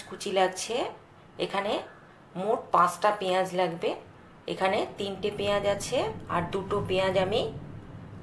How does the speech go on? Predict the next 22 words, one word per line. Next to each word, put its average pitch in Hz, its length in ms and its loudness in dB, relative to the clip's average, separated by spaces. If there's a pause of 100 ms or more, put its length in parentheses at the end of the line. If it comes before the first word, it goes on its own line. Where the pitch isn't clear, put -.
(520)
কাজু 185 300 4
বাদাম 202 360 6
আর 233 200 6
পেঁয়াজ 190 320 2
একসঙ্গে 185 500 2
বেটে 180 280 2
নিয়েছি। 208 500 -2 (2000)
দেরাদুন 202 460 4
রাইস 208 220 2 (120)
লাগছে, 214 300 0 (240)
এটা 185 220 2
আমি 190 140 -2 (200)
আধ 175 80 4 (120)
ঘন্টা 196 240 2 (100)
আগে 202 200 2 (1120)
ধুয়ে 196 400 2 (920)
ভিজিয়ে 190 400 0 (120)
জল 165 180 8 (120)
ঝরিয়ে 196 300 0
রেখে 208 300 -2
দিয়েছি। 220 420 2 (1120)
রসুন 190 360 -2